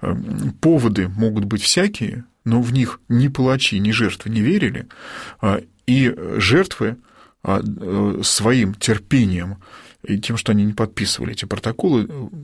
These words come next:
пытались добиться того, а, чтобы у них этот подвиг не отняли, суть этого подвига. Хотя, если бы они подписывали эти протоколы, это давало им надежду на сохранение жизни.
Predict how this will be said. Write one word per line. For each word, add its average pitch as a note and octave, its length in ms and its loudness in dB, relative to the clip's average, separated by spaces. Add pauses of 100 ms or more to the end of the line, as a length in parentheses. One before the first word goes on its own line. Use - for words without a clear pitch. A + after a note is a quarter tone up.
(120)
пытались A2+ 540 0
добиться G2+ 540 -2
того, D3 420 0 (520)
а, A2+ 340 -4
чтобы C#3+ 320 0
у - 20 2
них B2+ 180 0
этот A2+ 180 -4
подвиг A2+ 360 -4
не A2 60 2
отняли, G#2+ 340 -6
суть - 320 -2
этого G2+ 220 -2
подвига. - 480 -10 (720)
Хотя, G3 520 2 (380)
если B2 200 0
бы B2 120 2
они C3+ 100 2
подписывали B2 680 -2
эти G2 120 -6
протоколы, A#2 560 0
это B2+ 360 -2
давало B2 720 0
им A#2 100 2
надежду B2 440 0
на A2 80 -2
сохранение A2+ 600 0
жизни. - 440 -8